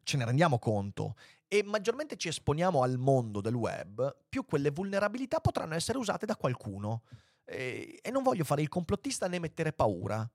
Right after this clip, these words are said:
però mi piacerebbe vedere un'azione un po' più consapevole in questo. E dopo aver fatto tutto questo, dopo aver pensato a queste cose, dopo aver s-, esserci presi il tempo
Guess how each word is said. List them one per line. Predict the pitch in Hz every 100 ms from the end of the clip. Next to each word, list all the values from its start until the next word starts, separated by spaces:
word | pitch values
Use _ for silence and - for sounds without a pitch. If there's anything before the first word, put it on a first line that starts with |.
| _ _
però | - 285 233 247 - _
mi | 151 156
piacerebbe | 180 202 160 151
vedere | 160 127 120
un'azione | 135 131 - 104 107 - -
un | 160
po' | 131
più | 131 131
consapevole | 123 113 110 104 95 98
in | 98
questo. | - - - - _ _ _ _ _ _ -
E | 220 220 _ _ _ _
dopo | 165 156 262 320 359 - 208
aver | 160 147
fatto | - 214 156
tutto | 135 - 107
questo, | 95 80 -
dopo | 214 330
aver | 247 175
pensato | - 160 156 135 233 254
a | 180
queste | 131 -
cose, | 123 113 143
dopo | 190
aver | 202 240
s-, | - -
esserci | 147 185 220 - 233
presi | 269 247
il | 175 -
tempo | 226 269 208 160